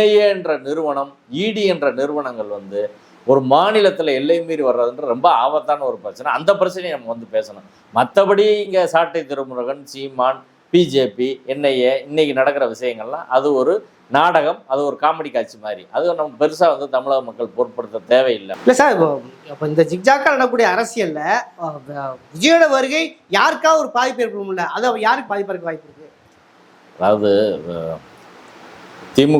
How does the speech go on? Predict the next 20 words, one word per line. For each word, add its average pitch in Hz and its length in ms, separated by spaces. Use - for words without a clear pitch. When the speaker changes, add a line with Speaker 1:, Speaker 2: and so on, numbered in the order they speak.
Speaker 1:
க 139 60
அது 117 160
வந்து 127 160
திராவிட 139 400
இயக்க 123 240
அரசியல் 113 360
பின்புலத்துல 113 520
ஐடியாலஜிக்கலா 127 640
மேக்சிமம் 104 440
இருக்கிறதுனால 98 520
அதுக்கு 95 240
ஒண்ணும் 95 220
பெரிய 98 240
பிரச்சனை 90 340
வராது. 82 240
இப்ப - 120
ஏ 147 140
டி 175 140
எம் 156 140
கேன்ற 139 220